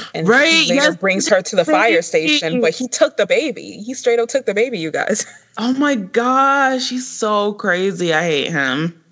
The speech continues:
Speaker 1: <laughs> Thankfully, after the call with Skylar, the call that was monitored, he left the baby at a fire station. But, like, he was really,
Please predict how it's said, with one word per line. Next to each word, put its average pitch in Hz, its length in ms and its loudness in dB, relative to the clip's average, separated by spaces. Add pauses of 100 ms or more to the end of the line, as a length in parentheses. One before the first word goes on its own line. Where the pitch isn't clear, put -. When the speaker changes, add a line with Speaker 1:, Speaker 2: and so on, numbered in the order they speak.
(320)
Speaker 1:
<laughs> - 0 - (1120)
Thankfully, 254 760 0
after 185 600 0
the 175 160 -2
call 196 260 0
with 180 140 -2
Skylar, 165 360 0
the 151 60 -6
call 170 220 -2
that 156 80 0
was 156 100 -2
monitored, 160 400 -2
he 180 100 -6
left 170 200 -2
the 180 80 -2
baby 151 340 0
at - 140 0
a - 20 -4
fire 131 260 0
station. - 540 -6 (400)
But, 202 80 2
like, 269 120 2
he 349 100 4
was 403 160 2
really, 370 220 2